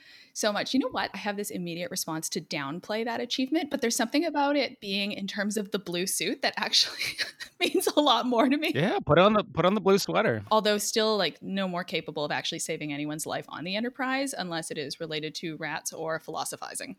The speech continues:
Speaker 2: Now, if there was, like, an, a rat outbreak on the Enterprise, like, what, how crazy would that be? I'm thinking of, like, ships crossing the sea, like, how dangerous that would be, like, taking them into a new environment.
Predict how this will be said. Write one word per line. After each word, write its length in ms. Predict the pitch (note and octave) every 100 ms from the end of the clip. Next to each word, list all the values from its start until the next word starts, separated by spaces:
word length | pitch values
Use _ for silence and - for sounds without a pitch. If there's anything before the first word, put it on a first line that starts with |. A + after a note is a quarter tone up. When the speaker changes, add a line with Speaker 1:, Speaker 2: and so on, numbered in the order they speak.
| -
Speaker 2:
Now, 220 | C3+ C3+
if 160 | D#3+ D3
there 120 | F4+
was, 240 | E3+ F#3+
like, 120 | G3
an, 100 | D#3+ -
a 140 | C#3+ C#3+
rat 340 | C3 A#2+ C3+ -
outbreak 440 | B2 - D3 D#3
on 100 | E3+
the 100 | D3+
Enterprise, 500 | E3+ - D#3+ F3+ F#3+
like, 100 | E3
what, 240 | C#3 F3+
how 200 | D#3+ B3
crazy 500 | - - D#3 E3+ F3+
would 140 | E3 D3
that 200 | C3+ A#2
be? 300 | C3+ A#2+ G#2 -
I'm 200 | C3+ D3+
thinking 400 | - G#3+ G3+ A3
of, 80 | D#3
like, 160 | D3
ships 360 | - - F3+ -
crossing 380 | C#3+ C#3 - C3+
the 80 |
sea, 380 | - - D3 E3+
like, 160 | E3+ -
how 240 | B2+ B2+
dangerous 480 | A#2+ A2+ B2+ D#3+ E3
that 120 | E3+
would 160 | F3 D#3
be, 240 | E3 F3+
like, 280 | E3+ A#2+ A2
taking 300 | - B2 C#3
them 100 | B2+
into 240 | C3+ C3
a 20 | A2+
new 160 | A#2+
environment. 680 | A#2 F#2+ G2+ C#3 E3+ F3+